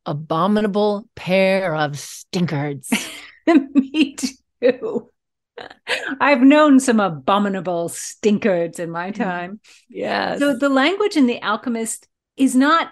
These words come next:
Speaker 2: poetical in the sort of flowery sense. It's rich and strong, and it's supposed to be realistic, not high flown.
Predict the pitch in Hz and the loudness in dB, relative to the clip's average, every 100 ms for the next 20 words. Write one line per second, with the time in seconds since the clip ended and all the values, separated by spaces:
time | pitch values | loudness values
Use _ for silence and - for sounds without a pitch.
0 | _ 254 220 220 247 262 247 226 196 185 | _ -2 2 2 0 -2 -2 -2 -8 -10
1 | 202 170 - 190 160 185 240 320 320 302 | -8 -8 -8 -6 -4 -2 0 -2 -4 -4
2 | 330 370 - - 160 - 180 165 214 247 | -4 -6 -12 -14 -12 -10 -8 0 4 4
3 | - - 156 139 - 190 196 208 170 139 | 0 -10 -10 -8 -6 0 2 4 2 -2
4 | 135 - 208 220 240 233 262 247 262 330 | -8 -14 -10 -4 -4 -2 -2 0 0 -2
5 | - 233 220 196 185 170 208 226 196 214 | -4 -6 -4 -8 -10 -4 0 2 2 0
6 | - 147 127 - 175 180 190 - _ _ | -4 -8 -12 -10 -4 -2 -2 -6 _ _
7 | - 180 185 170 - 170 165 135 127 127 | -6 -2 -2 -4 -8 -8 -6 -6 -10 -14